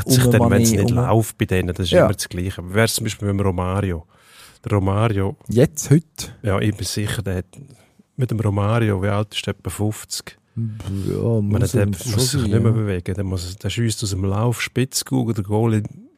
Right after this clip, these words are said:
Speaker 2: reagiert, wenn der Ball wieder vorkommt aus dem Netz. Wenn du so einen hast, dann, äh,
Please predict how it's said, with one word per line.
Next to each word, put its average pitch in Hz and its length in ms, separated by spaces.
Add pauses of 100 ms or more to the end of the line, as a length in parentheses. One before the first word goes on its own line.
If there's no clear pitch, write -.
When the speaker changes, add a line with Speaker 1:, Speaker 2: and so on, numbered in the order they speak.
Speaker 2:
reagiert, 117 460
wenn 101 100
der 104 60
Ball 107 300
wieder 101 160
vorkommt 120 640 (120)
aus 120 80
dem 113 120
Netz. - 460 (720)
Wenn 95 100
du 90 60
so 101 160
einen 98 320
hast, 90 280
dann, - 180
äh, - 260